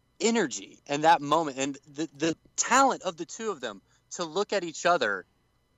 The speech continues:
and realize that this is bigger than they ever thought it was going to be, and they're gonna milk it for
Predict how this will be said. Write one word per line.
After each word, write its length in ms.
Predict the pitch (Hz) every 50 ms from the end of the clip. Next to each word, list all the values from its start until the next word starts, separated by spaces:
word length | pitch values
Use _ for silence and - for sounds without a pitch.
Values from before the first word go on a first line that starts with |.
| _ _ _
and 380 | - 151 147 139 127 113 110 123
realize 500 | 170 202 208 202 190 170 156 147 139 -
that 140 | - 151 147
this 180 | 147 180 - -
is 120 | 160 117
bigger 340 | - - 147 165 151 160 139
than 140 | 127 127 127
they 160 | 131 131 127 -
ever 280 | - 160 175 147 156 135
thought 300 | - - 143 135 135 127
it 80 | 123 117
was 140 | 120 107
going 300 | - 135 120 117 110 104
to 60 | 101 95
be, 380 | 92 110 107 101 101 - - _ _ _ _ _ _ _ _ -
and 140 | 131 135 135
they're 140 | 143 147 143
gonna 220 | 151 147 135 120
milk 440 | 113 113 123 135 147 165 160 - -
it 140 | 120 - -
for 180 | - 143 123